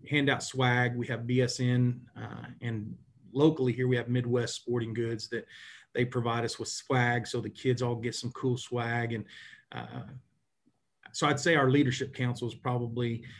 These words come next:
um, one of the things that we're most proud of. And I know a lot of schools around here do have,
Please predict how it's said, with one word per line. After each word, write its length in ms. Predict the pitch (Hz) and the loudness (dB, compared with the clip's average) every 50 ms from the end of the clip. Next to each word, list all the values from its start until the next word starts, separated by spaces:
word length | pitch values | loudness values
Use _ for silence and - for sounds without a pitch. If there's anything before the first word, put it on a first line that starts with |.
| - - - _ - | -20 -20 -20 _ -12
um, 540 | - 113 110 113 117 - 117 117 127 127 - - _ _ _ _ _ _ _ - - - | -10 -10 -8 -8 -8 -6 -6 -8 -8 -10 -14 -16 _ _ _ _ _ _ _ -16 -14 -6
one 160 | - 127 135 135 | 0 2 2 2
of 100 | 123 131 | 2 0
the 80 | - | -2
things 280 | - 139 131 123 120 113 | 0 2 2 2 2 2
that 100 | 117 107 | 0 -2
we're 120 | 117 113 | -2 -2
most 320 | 113 117 120 120 120 - - | 0 0 -2 -2 -2 -4 -6
proud 300 | - 120 117 113 113 113 | -4 -4 -2 -2 -4 -4
of. 200 | 113 113 113 113 - - - - - | -4 -6 -6 -8 -10 -18 -20 -16 -10
And 420 | - 117 113 110 113 110 120 117 - | -8 -8 -6 -6 -8 -8 -10 -8 -2
I 60 | - | 2
know 160 | 127 127 123 | 4 4 4
a 20 | 120 | 4
lot 180 | 120 120 120 | 4 2 0
of 60 | 113 - | -2 -2
schools 300 | - - 123 117 117 110 | -4 -4 -2 -2 -2 -2
around 280 | 113 113 117 113 107 120 | -4 -4 -4 -6 -6 -6
here 140 | 117 113 | -6 -6
do 240 | 98 - 123 120 110 | -6 -4 -4 -4 -2
have, 380 | 95 120 117 113 113 113 - | -2 -4 -4 -4 -4 -6 -8